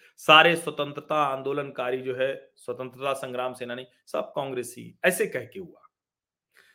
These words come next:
संघ भाजपा के ऊपर कहा गया, "ना, ना, ये तो हिंदू मुसलमान करते हैं, अरे, ये तो बस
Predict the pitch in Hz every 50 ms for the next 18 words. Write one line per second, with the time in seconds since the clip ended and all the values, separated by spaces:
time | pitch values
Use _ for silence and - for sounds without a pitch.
0 | _ _ - - - - 190 208 254 269 254 247 214 214 214 214 - 240 226 -
1 | 226 220 220 202 208 196 196 190 196 190 196 190 185 185 180 175 170 170 165 147
2 | - 147 151 151 151 143 127 - 127 120 120 117 113 110 107 113 107 - - 107
3 | 101 - - - _ _ _ _ _ _ _ _ _ _ - - - 180 180 175
4 | 170 170 165 165 170 160 151 143 139 - - - _ _ _ _ _ - 143 143
5 | 143 - - - _